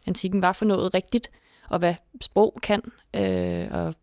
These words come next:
hvor interessant det er at dykke ned i historien bag sprog, så blev jeg også selv, øh, interesseret i antikken som periode. Så jeg vil sige, at på en måde har det altid været der, men det, interessen er først blevet vakt inden for de sidste måske fem år, tror jeg.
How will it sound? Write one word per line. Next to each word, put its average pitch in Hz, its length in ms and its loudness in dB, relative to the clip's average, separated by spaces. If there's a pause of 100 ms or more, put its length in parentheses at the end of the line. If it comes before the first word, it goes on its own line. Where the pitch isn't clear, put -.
(280)
hvor - 60 -8
interessant 175 380 -4
det 180 60 0
er - 20 0
at 180 100 -4
dykke 185 160 -4
ned 190 120 -2
i 175 60 -4
historien 165 400 -2
bag 190 160 -4
sprog, - 340 2 (560)
så - 140 2
blev 262 160 2
jeg - 120 6
også 170 180 2
selv, - 180 0 (260)
øh, 180 240 0
interesseret 170 520 -4
i 175 200 -6 (100)
antikken 175 480 -6
som 170 160 -10
periode. 170 460 -4 (300)
Så - 80 -20
jeg 185 80 -6
vil 185 80 -8
sige, 220 220 0
at 202 80 0
på - 180 -6
en 196 80 4
måde 220 200 6
har 220 80 0
det 208 80 2
altid 208 200 0
været 185 200 2
der, 196 60 6
men 180 200 2
det, 180 260 -2
interessen 185 460 2
er 196 60 2
først - 220 -6
blevet 180 160 -2
vakt 170 200 0
inden 170 160 -4
for 165 80 -6
de 165 80 -6
sidste - 340 -8
måske - 240 -8
fem - 240 -8
år, - 160 -12
tror - 180 -12
jeg. - 100 -12